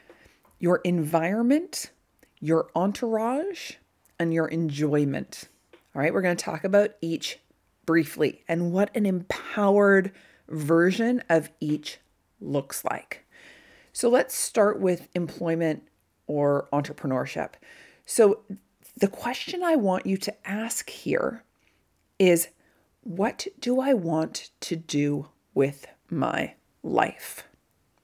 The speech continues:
I want you to answer that question. What do I want to do with my life? And then I want you to ask yourself,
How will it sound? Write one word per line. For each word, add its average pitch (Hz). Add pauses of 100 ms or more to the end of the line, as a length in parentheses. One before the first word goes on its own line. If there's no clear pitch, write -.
(180)
I -
want 214
you 294
to -
answer 196
that 180
question. 151 (160)
What 202
do 294
I 311
want 185
to -
do 156
with 151
my 139
life? 139 (880)
And 214
then 233
I 269
want 269
you 262
to 262
ask 320
yourself, -